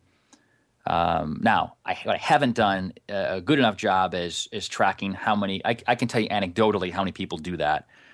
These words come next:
um, but I haven't done a good enough job yet of tracking how many people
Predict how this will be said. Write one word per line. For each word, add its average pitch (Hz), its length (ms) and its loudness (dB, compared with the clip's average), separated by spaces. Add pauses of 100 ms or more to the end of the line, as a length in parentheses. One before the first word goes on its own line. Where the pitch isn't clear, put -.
(340)
um, 82 180 -4
but 90 80 2
I 92 60 2
haven't 104 180 2
done 87 100 0
a 85 40 -6
good 95 160 0
enough 85 160 -2
job 85 280 0
yet 85 160 -2
of 80 60 -12
tracking 85 480 -2
how 95 180 0
many 90 140 -2
people 87 400 -6